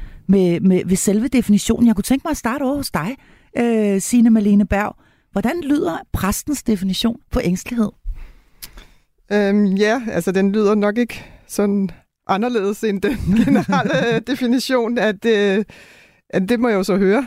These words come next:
Speaker 2: øh, Mette om, men, øhm, at det er sådan en vedvarende følelse af, af bekymring eller ubehag, at man er sådan konstant sådan foruroliget, eller det, det er hele tiden på nippet til at være foruroliget, øh,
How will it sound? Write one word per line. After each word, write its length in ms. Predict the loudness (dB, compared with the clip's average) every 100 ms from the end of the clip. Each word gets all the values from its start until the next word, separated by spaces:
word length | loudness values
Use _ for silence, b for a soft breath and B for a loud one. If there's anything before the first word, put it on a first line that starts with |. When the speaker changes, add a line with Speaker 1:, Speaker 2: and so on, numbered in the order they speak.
| -2
Speaker 2:
øh, 360 | 0 2 2 2
Mette 380 | 2 2 2 0
om, 120 | 0
men, 280 | 0 2 2
øhm, 400 | 2 0 0 -2
at 180 | -2 -2
det 140 | 0
er 140 | 0 -2
sådan 280 | -2 0
en 140 | 0 0
vedvarende 540 | 0 0 -2 -2 -2
følelse 600 | -2 0 2 0 -2 0
af, 460 | 0 0 0 -2 -4 b b b b b
af 100 | -4
bekymring 640 | -2 -4 -2 -2 -2 -2 0
eller 200 | 0 0 -2
ubehag, 720 | -2 0 0 0 0 -2 -2
at 160 | 0
man 160 | 0 0
er 280 | 0 -2 -4 -10 _ _
sådan 320 | 0 0 0 _ _ _ _ _ _ -6
konstant 440 | -4 -2 -4 -4
sådan 160 | -4 -4
foruroliget, 920 | -2 -2 -2 0 -2 0 0 2 0
eller 140 | 0
det, 380 | -2 0 0 0
det 160 | -2 0
er 40 | 0
hele 160 | 0
tiden 200 | -2 -4
på 100 | 0
nippet 340 | 0 0 -2 -2
til 140 | -2
at 80 | -2
være 120 | -4
foruroliget, 800 | -4 -4 -2 -2 0 0 2 2
øh, 320 | 0 0 -2